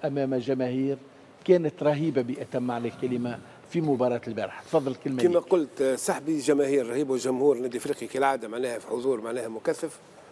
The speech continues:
Speaker 2: والنادي الافريقي الوقت الحالي في نسق تصاعدي والجمعيه قاعده معناها تقدم في، في مقابلات طيبه، واللاعبيه معناها اللي موجودين توا قاعدين قايمين بالواجب بكل صراحه.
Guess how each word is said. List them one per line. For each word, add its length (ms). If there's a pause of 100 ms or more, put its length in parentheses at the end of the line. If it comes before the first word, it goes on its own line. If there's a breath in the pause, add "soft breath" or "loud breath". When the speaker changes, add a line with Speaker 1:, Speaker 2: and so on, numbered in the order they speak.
(600 soft breath)
Speaker 2:
والنادي 300
الافريقي 600 (360)
الوقت 260
الحالي 340
في 120
نسق 260 (120)
تصاعدي 640 (340)
والجمعيه 480
قاعده 300
معناها 320
تقدم 400
في، 380 (760 soft breath)
في 120
مقابلات 540
طيبه، 360 (840 loud breath)
واللاعبيه 520
معناها 320
اللي 160
موجودين 500
توا 160
قاعدين 360
قايمين 320
بالواجب 320
بكل 200
صراحه. 400